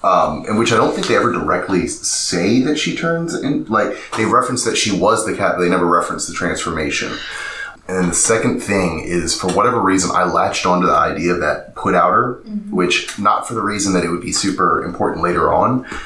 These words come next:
Speaker 1: but it always pissed me off when I would watch the movies, 'cause, like, you see the light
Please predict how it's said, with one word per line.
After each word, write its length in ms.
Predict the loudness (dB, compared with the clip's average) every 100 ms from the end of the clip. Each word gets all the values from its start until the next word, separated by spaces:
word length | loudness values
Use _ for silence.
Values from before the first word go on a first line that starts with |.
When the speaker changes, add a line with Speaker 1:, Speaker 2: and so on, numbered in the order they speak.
| -4
Speaker 1:
but 80 | -2
it 60 | 2
always 200 | 0 -2
pissed 360 | -2 0 0
me 100 | 2
off 280 | 2 2 2
when 60 | 0
I 120 | 0
would 100 | 2
watch 240 | 2 2
the 80 | -2
movies, 400 | 0 0 2 2
'cause, 160 | 0 2
like, 220 | 0 0
you 80 | -2
see 300 | 0 0 2
the 80 | 2
light 420 | 4 2 0